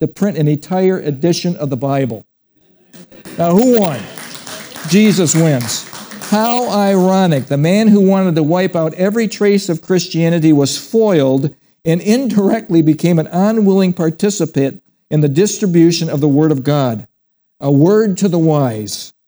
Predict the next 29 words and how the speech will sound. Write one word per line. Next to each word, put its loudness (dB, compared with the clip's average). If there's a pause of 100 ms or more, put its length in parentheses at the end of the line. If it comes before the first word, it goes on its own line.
(300)
The 0
cornerstone 0
is 2
either 4
a 0
stepping -6
stone -6 (360)
or 0
a 0
crushing -6
boulder. -4 (1400)
Voltaire, -2 (260)
much -8
to -6
learn -2
from -14
his -8
hubris, -8 (480)
his -2
arrogance, -2 (760)
and -4
what -4
not -6
to -4
do. -2 (560)
Remember, 4
the 2
true 0
church 0